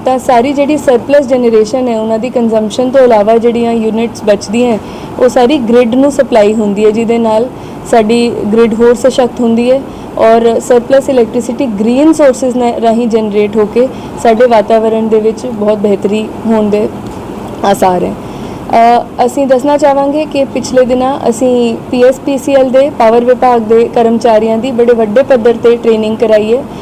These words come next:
ਅ, ਜਿੱਥੇ ਪੰਜਾਬ ਵਿਖੇ ਹਜ਼ਾਰ ਤੋਂ ਉੱਤੇ ਮੁਲਾਜ਼ਮਾਂ ਦੀ ਟ੍ਰੇਨਿੰਗ already ਹੋ ਚੁੱਕੀ ਹੈ। ਅਸੀਂ ਇੱਥੇ ਨਾ ਸਿਰਫ ਅਫਸਰ ਸਾਹਿਬਾਨ, ਸਗੋਂ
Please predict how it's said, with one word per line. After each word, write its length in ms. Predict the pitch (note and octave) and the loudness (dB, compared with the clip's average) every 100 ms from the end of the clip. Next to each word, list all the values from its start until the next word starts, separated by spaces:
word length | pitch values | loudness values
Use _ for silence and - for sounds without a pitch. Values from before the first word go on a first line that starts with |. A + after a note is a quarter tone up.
| - - - A3+ A3 | -14 -12 0 4 4
ਅ, 40 | G#3+ G#3+ | 2 -2
ਜਿੱਥੇ 300 | G#3+ A#3 C4+ | -8 -2 0
ਪੰਜਾਬ 500 | C4+ C4 A#3+ A3+ A3+ | 2 0 2 2 0
ਵਿਖੇ 480 | B3 B3 C4 B3+ C4 B3 - - - A#3 | -2 0 2 4 2 -4 -12 -14 -4 0
ਹਜ਼ਾਰ 400 | A3 A3+ A3 B3+ C4 - | 2 4 4 2 0 0
ਤੋਂ 100 | C#4 | 0
ਉੱਤੇ 320 | C4 - C4 | 0 0 0
ਮੁਲਾਜ਼ਮਾਂ 540 | B3+ B3 A3 G#3+ A#3+ | 2 2 2 0 -2
ਦੀ 160 | A#3+ B3+ | -2 -4
ਟ੍ਰੇਨਿੰਗ 420 | B3 A#3 A#3 A#3+ | -2 0 0 0
already 400 | A3+ A3 A3 B3+ | 0 0 -2 -2
ਹੋ 160 | A3+ G#3+ | 0 -2
ਚੁੱਕੀ 360 | A#3 A#3+ C4 | -2 -4 0
ਹੈ। 140 | C#4 - | 0 2
ਅਸੀਂ 240 | A#3+ D4 D4 | 0 2 2
ਇੱਥੇ 240 | C4+ C#4+ | 2 2
ਨਾ 200 | C4+ B3 | 2 0
ਸਿਰਫ 420 | A#3+ C#4 C#4 - C4+ C4 A#3+ - - - - | 2 2 2 2 2 4 0 -6 -14 -10 -4
ਅਫਸਰ 260 | A3+ - C4+ | -2 2 0
ਸਾਹਿਬਾਨ, 480 | B3+ C4 A#3+ B3 C#4+ | 2 0 0 -2 -2
ਸਗੋਂ 420 | C#4 A#3 B3 | 0 0 0